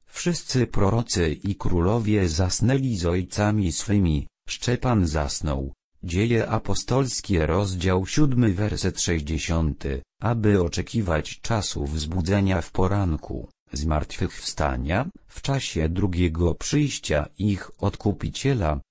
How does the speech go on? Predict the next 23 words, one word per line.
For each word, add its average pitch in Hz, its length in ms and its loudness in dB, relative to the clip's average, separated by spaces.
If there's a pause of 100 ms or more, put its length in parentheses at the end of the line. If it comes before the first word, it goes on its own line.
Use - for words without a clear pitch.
(100)
mającego 95 840 2
ustanowić 95 920 -2
swoje 80 400 0
królestwo. - 960 -2 (420)
Podobnie 85 680 0
apostoł 95 720 0
mówi 95 400 2
o 95 180 0
umarłych 113 640 2
w - 80 -12
Chrystusie 101 800 0
wzbudzanych 90 840 0
w - 80 -10
tym 92 220 2
wspaniałym 90 920 2
poranku 90 760 0
i 107 140 0
nawet 98 420 2
zwraca 82 600 0
naszą 98 420 2
uwagę 85 560 0
na 73 140 2
fakt, - 600 -6